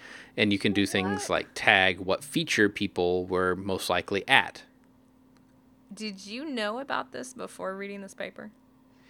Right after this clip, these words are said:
Speaker 1: That you could do this or that you could query?
Speaker 2: That you could query.
Speaker 1: Yes.
Speaker 2: Wow. Creepy.
Speaker 1: Because th-,
Speaker 2: <laughs>
Speaker 1: there's a Twitter A P I, and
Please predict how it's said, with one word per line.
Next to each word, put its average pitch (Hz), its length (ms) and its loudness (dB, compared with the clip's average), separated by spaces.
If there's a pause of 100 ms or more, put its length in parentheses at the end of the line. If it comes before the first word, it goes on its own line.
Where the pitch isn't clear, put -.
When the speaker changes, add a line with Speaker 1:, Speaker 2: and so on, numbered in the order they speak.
(400)
Speaker 1:
That 123 180 2
you 123 120 4
could 120 220 4
do 143 160 10
this 185 240 6
or 113 140 8
that 104 100 8
you 101 80 4
could 95 220 0
query? 80 480 2 (240)
Speaker 2:
That 208 200 -6
you 202 80 -10
could 165 200 -14
query. - 600 -10 (480)
Speaker 1:
Yes. - 560 -4 (580)
Speaker 2:
Wow. 143 520 -8 (760)
Creepy. - 400 -14 (480)
Speaker 1:
Because 127 380 8
th-, 113 360 2
Speaker 2:
<laughs> - 40 -12
Speaker 1:
there's 135 300 10
a 120 100 6
Twitter 139 320 10
A 98 160 8
P 98 220 4
I, 90 220 6
and 92 420 0